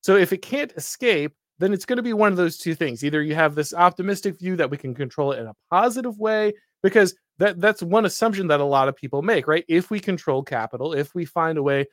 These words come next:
to control capital's escape and localize it and hold it accountable for particular,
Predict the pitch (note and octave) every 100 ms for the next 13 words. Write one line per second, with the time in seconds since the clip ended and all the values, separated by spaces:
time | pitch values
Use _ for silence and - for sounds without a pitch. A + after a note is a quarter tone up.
0 | _ _ - - C#3+ E3 F3+ F3 D#3 D#3
1 | E3 F3+ - C3 C#3 _ _ - B2+ A#2+
2 | C3 F3 F3+ D3 C#3+ C#3+ E3+ - _ -
3 | A#2 G#2+ E3 F3+ F3+ F3 - C#3+ D#3+ D3+
4 | D#3 E3 D#3 D#3+ C#3 - - D3 D#3+ D3+
5 | D3+